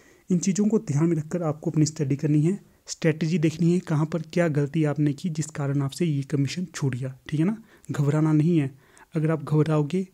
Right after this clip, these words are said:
अपने आप को डिमोरलाइज करोगे, तो आप उठ ही नहीं पाओगे और इसी में दब जाओगे और आपका आगे भी सिलेक्शन होना मुश्किल हो जाएगा। यहाँ पर आपने देखना है कि कहाँ पर आपकी जो गलती रही जिससे आपने ये पोस्ट खो दी, ठीक है ना। अपनी पोस्ट, अपनी गलती को देखना है,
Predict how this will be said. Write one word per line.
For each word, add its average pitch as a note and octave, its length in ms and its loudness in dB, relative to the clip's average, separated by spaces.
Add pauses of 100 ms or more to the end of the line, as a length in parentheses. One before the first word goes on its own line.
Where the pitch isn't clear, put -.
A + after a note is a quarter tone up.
(380)
अपने E3 180 2
आप D#3 100 2
को D#3+ 100 2
डिमोरलाइज D3+ 540 2
करोगे, D#3 380 -2 (440)
तो G3+ 80 2
आप E3+ 160 -2
उठ - 180 -2
ही F3+ 60 4
नहीं E3+ 140 6
पाओगे E3 300 2
और E3+ 220 0
इसी D3+ 200 -2
में D3+ 140 4
दब C3+ 140 0
जाओगे C#3+ 300 0
और D3+ 160 -2
आपका B2+ 320 -4 (260)
आगे C#3 280 0
भी D3 60 2
सिलेक्शन C#3+ 360 -2
होना C#3+ 120 2
मुश्किल D3 300 0
हो C#3+ 60 0
जाएगा। C#3+ 260 0 (520)
यहाँ D3 180 2
पर E3 100 -4
आपने D#3 220 2
देखना C#3 340 2
है F#3 60 4
कि F3+ 120 -6 (120)
कहाँ D#3+ 220 4
पर D#3+ 140 -4
आपकी E3 220 0
जो D#3 180 4
गलती C#3+ 340 2
रही D3 200 2
जिससे C#3+ 380 -2
आपने C#3+ 280 0
ये D3+ 240 2 (500)
पोस्ट C#3 200 0
खो - 200 -4
दी, B2+ 120 -6
ठीक D3+ 200 0
है D#3 60 4
ना। A#3 140 2 (600)
अपनी F3 200 2
पोस्ट, E3 340 0
अपनी F3+ 380 2 (380)
गलती D3+ 320 2
को D#3+ 120 2
देखना C#3+ 340 2
है, G#3+ 140 0